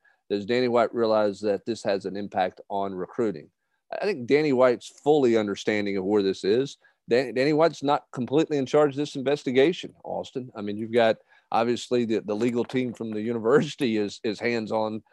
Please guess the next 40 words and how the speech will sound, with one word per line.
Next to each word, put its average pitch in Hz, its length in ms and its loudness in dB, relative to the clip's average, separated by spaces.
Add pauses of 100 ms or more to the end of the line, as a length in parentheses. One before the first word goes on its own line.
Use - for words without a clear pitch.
(220)
uh, 104 260 2
in 123 200 -2
this, 113 320 0
and, 104 180 -2
and 113 100 -4
that's 120 200 -4
a 123 40 -4
big 110 220 -2
part 101 300 2
of 92 100 -8
this. 90 340 -6
I, 87 160 -6
I 107 120 -2
think 113 320 -8
that's - 480 -2 (640)
more 131 300 6
where 127 240 4
the 113 100 0
methodical 127 840 0
work 113 320 0
is 104 120 -10
coming 107 360 -6
from, 104 400 -4
is 98 160 -8 (100)
out 110 220 4
of, 98 320 -2 (360)
uh, 98 160 -2
the 101 120 -4
legal 113 340 0
side 104 380 0
at 98 100 -4
the 104 80 -6
University 101 600 -4
of 92 100 -8
Tennessee. 101 640 -4 (380)
Uh, 95 100 -2
remember, 117 380 -2
the 101 80 -4
chancellor 127 500 -4
said 107 460 0